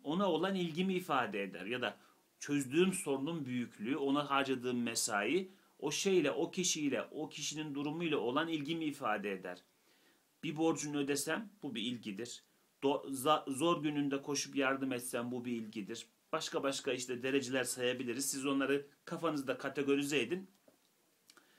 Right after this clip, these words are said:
Pekala bütün bunlar nedir ki aslında? Yani mesela birinin borcunu ödemek nedir?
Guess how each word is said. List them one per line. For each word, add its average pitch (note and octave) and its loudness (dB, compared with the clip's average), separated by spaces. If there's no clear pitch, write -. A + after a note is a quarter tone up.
Pekala F3+ 2
bütün G#3+ -4
bunlar F3+ 4
nedir F#3+ 0
ki F3+ 0
aslında? A2 -2
Yani A2+ -8
mesela C3+ -2
birinin D3 -2
borcunu C#3+ 0
ödemek C#3 -2
nedir? D#3 -4